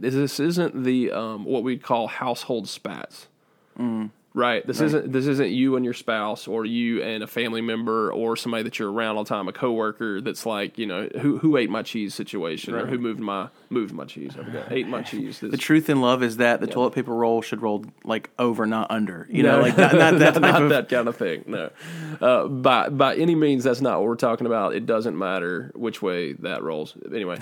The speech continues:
Speaker 2: <laughs>
Speaker 1: but when was the last time, like, you felt like you were, had, had dove in enough with somebody to have a hard conversation? Because another aspect of this, as I'm sitting here through processing this, if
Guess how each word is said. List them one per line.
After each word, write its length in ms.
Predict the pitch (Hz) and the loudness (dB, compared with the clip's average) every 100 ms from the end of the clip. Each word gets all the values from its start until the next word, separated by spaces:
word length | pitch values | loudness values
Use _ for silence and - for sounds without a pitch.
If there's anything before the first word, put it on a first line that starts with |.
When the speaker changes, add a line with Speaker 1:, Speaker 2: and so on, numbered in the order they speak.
| - | -12
Speaker 2:
<laughs> 140 | - 143 | -6 2
Speaker 1:
but 400 | 165 127 - - _ _ - - - | 4 4 -2 -10 _ _ -20 -20 -10
when 280 | 123 135 208 | 0 2 4
was 100 | 202 | 4
the 100 | 160 | 4
last 380 | 123 139 135 - | 2 0 -4 -4
time, 320 | 135 117 101 | 0 2 2
like, 260 | 107 107 - | 0 -2 -2
you 400 | 123 127 104 - - | 0 2 0 -4 -12
felt 260 | - 127 98 | -2 0 0
like 160 | 117 | -2
you 80 | 123 | -2
were, 160 | 110 - | -4 -4
had, 180 | 123 117 | -8 -6
had 300 | - 117 120 | -6 -6 -6
dove 280 | 123 131 139 | 0 2 2
in 140 | 135 113 | 2 0
enough 580 | 92 104 113 110 - - | -2 -4 -4 -6 -16 -14
with 260 | 135 113 - | -6 -6 -6
somebody 480 | - 117 117 98 104 | -4 -2 -2 -4 -6
to 160 | 107 | -6
have 300 | - 110 110 | -4 -4 -4
a 80 | 110 | -6
hard 260 | 117 104 - | -8 -10 -10
conversation? 800 | 95 76 - 127 123 - - 127 | -10 -10 -6 -4 -4 -6 -6 -2
Because 220 | 135 123 | 0 2
another 580 | 123 127 160 196 165 - | 2 2 2 2 2 0
aspect 480 | 139 165 - 113 104 | -4 -6 -4 -4 -4
of 80 | |
this, 380 | 92 85 92 - _ _ _ _ _ _ - | -6 -6 -8 -14 _ _ _ _ _ _ -6
as 160 | 120 120 | -2 0
I'm 160 | 147 | 0
sitting 180 | 175 - | 0 -2
here 160 | 120 104 - | -2 -4 -6
through 120 | 110 | -8
processing 560 | 113 87 104 107 - 104 | -6 -6 -8 -12 -12 -10
this, 280 | 98 - _ _ _ _ _ _ - | -10 -12 _ _ _ _ _ _ -2
if 240 | 135 | -2